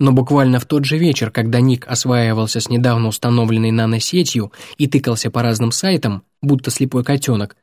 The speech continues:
пытаясь понять, как всё здесь крутится-вертится, Лакуна выдал ему такой развёрнутый анализ экономики,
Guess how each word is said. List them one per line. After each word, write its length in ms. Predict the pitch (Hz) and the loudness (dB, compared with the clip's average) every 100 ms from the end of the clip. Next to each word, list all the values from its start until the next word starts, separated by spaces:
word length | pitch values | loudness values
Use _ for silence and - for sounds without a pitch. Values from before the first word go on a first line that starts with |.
| _ | _
пытаясь 320 | 120 117 110 - | -4 -2 -2 -2
понять, 420 | 139 131 101 - _ _ | 0 0 -2 -10 _ _
как 160 | 185 - | -8 -4
всё 100 | 175 | -2
здесь 220 | 170 - | -2 -2
крутится-вертится, 1000 | 170 165 143 160 160 117 107 - 92 - _ _ - - | -4 -4 -4 -2 -2 -2 -6 -8 -10 -16 _ _ -20 -4
Лакуна 440 | 131 143 143 220 151 | 0 0 2 2 2
выдал 280 | 175 160 147 | 2 2 2
ему 260 | 135 135 | 2 0
такой 300 | 131 135 160 | 0 -2 0
развёрнутый 600 | 120 120 139 131 120 117 | 0 2 2 2 0 -2
анализ 440 | - 120 135 120 - | -2 0 0 -2 -4
экономики, 720 | 120 113 156 139 113 117 | -6 -2 0 0 -2 -8